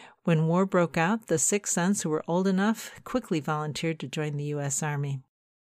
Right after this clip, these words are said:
The Gallagher family was reportedly the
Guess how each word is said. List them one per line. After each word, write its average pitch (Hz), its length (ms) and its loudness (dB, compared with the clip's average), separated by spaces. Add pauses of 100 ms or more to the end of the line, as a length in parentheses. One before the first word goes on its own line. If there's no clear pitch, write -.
(340)
The 156 80 -8
Gallagher 165 400 0
family 170 420 0
was 156 220 -2
reportedly 156 760 -4
the 151 160 -8